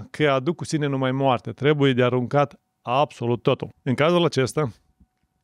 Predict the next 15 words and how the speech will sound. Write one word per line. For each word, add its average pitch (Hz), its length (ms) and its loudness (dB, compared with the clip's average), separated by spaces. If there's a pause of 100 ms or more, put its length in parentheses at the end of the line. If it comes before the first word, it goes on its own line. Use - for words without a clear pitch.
(140)
e 139 160 0
necesar 147 640 0
să 127 100 -2
se 139 180 -2
renunțe 131 560 2
în 160 140 0
întregime 147 1000 2
la 127 180 2
aceste 127 420 0
învățături 139 800 0
sau 127 220 -2
slujiri. 123 640 -2
Nu 143 160 0
că 151 120 0
ele 143 460 2